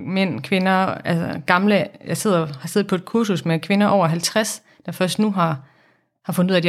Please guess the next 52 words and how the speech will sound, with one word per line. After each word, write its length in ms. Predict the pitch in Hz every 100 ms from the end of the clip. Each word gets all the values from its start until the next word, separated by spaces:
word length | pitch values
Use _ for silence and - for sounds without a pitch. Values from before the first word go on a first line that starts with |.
| 170
de 60 |
har 100 | 175
A 80 | 202
D 20 |
H 20 | 160
D, 180 | 165 151
og 100 | 165
de 60 |
er 40 | 175
jo, 280 | 170 165
det 140 | - 180
er 40 |
jo 40 | 180
en 60 |
helt 200 | 226 190
ny 140 | 190 170
farve 200 | 180 185
af 80 |
verden, 300 | 175 196 208
der 60 | 175
åbner 520 | 202 247 202 165 151
sig 160 | - 165
for 140 | 220
dem, 120 | 214
og 100 | 160 170
de 40 |
kan 120 | 175
lige 80 | 196
pludselig 260 | 208 202 -
forstå, 340 | 151 - 247 180
hvorfor 260 | 208 208
er 140 | 185 226
det, 100 | 180
jeg 120 | 147
har 60 |
gået 160 | 143 156
ned 140 | 156
så 100 | 151
mange 160 | 165 156
gange 140 | 151
med 80 | 151
stress? 380 | 135 165 165 - - - _
Hvorfor 180 | 196 190
er 80 | 196
det, 120 | 196
jeg 120 | 160
ikke 160 | 160 175
mestrer 260 | 170 -
det 120 | 156 147
samme 240 | 147 165
som 120 | 175 -
andre? 460 | 170 170 160 -